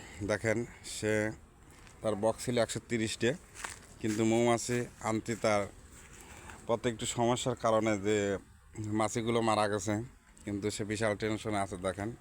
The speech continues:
কীভাবে বসে আছে। এদের যে একটা সিজনে তামান বছর মৌমাছির লালন পালন করে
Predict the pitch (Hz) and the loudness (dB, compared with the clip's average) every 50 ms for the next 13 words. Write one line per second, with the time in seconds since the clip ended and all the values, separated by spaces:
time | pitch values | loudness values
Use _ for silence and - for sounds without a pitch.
0 | - - - 98 95 101 101 95 95 95 92 - 101 95 95 92 - - 101 - | -16 -10 -8 -4 -2 0 0 0 0 -2 -4 -2 0 0 0 -2 -2 -6 -8 -6
1 | 98 92 95 98 95 95 92 98 98 98 95 - - - - - - - - - | -6 -4 -2 -2 -4 -4 -4 -4 -4 -4 -4 -8 -20 -20 -20 -18 -18 -16 -16 -18
2 | - - - - - - - - 98 101 - - - 101 98 - - - 107 101 | -18 -18 -20 -20 -20 -16 -10 -8 -8 -8 -8 -4 -4 -2 -2 -2 -2 -4 -2 0
3 | 104 107 104 107 107 107 104 - 110 107 104 104 101 98 98 98 - - 110 98 | 0 0 0 0 -2 -4 -6 -6 -6 -4 -2 -2 -2 0 0 -2 -2 -2 -2 -2
4 | 101 104 101 98 98 98 101 - - - 101 92 92 - - - - - - - | 0 0 0 0 2 0 0 -2 -2 -2 -4 -4 -4 -10 -16 -20 -20 -20 -20 -20
5 | - - - - 104 104 104 101 98 92 - 104 101 101 98 101 95 - 101 92 | -20 -16 -8 -2 0 0 0 0 0 0 0 0 2 2 2 0 -2 -2 -2 0
6 | 98 | 0